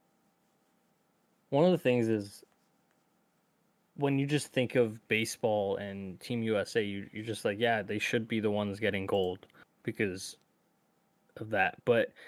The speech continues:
if you l-, think of the teams that won gold, silver, and bronze, baseball, tho-, those are the,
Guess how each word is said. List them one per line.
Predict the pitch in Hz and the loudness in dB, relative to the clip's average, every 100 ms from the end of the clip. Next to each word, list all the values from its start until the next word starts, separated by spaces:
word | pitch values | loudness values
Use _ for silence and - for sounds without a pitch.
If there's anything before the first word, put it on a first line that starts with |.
| - | -8
if | 120 | -4
you | 127 135 | 0 2
l-, | 139 | 2
think | - 151 | 4 4
of | 156 131 - | 2 0 2
the | 123 117 107 104 98 92 - _ _ _ _ _ _ _ _ _ _ _ - | 6 8 6 4 0 -2 -8 _ _ _ _ _ _ _ _ _ _ _ -10
teams | - 131 117 | -4 -2 2
that | 117 | 0
won | 92 85 110 110 104 - | 0 -6 -6 -4 -6 -4
gold, | 107 104 98 - | -2 0 -4 -8
silver, | - 104 101 104 98 95 | -4 -4 -4 -4 -2 -2
and | - 101 95 95 90 - - - _ _ | -2 -6 -6 -8 -10 -14 -20 -20 _ _
bronze, | - 107 113 98 95 - - _ _ _ _ _ _ _ _ - | 0 4 4 0 -4 -8 -18 _ _ _ _ _ _ _ _ 0
baseball, | 170 - 165 151 | 0 4 6 6
tho-, | - 139 147 | 6 4 4
those | 113 135 147 | 2 0 2
are | 156 | 4
the, | 156 147 139 | 6 4 2